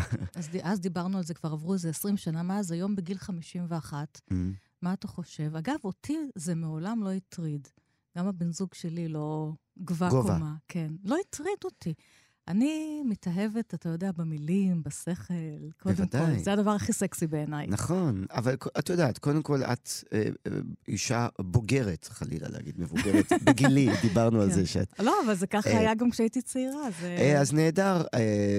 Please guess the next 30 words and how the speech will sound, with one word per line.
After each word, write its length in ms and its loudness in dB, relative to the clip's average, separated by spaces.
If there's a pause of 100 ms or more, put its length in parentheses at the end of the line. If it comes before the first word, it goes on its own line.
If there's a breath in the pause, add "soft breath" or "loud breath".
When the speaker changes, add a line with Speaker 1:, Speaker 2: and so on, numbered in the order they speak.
(440)
Speaker 1:
את, 260 -8
את 140 0
יודעת, 260 4
אבל 140 4
העולם 300 4
לא 140 6
עובד 280 4
Speaker 2:
כן. 80 0
Speaker 1:
ככה, 380 2
ואפילו 540 6
Speaker 2:
<laughs> 60 -2
Speaker 1:
בת 160 2
זוגי, 540 4 (360 loud breath)
צמרת, 720 4
Speaker 2:
כן. 60 -2
Speaker 1:
שאנחנו 480 0
בזוגיות 560 2
כבר 220 0
שנה, 500 2 (560 soft breath)
אפילו 280 2
היא, 140 6
אנחנו 200 0
כל 60 2
הזמן 180 0
צוחקים 460 0
על 80 2
זה, 260 2
והיא, 280 2 (100)
היא 220 2 (280)
נמוכה 480 2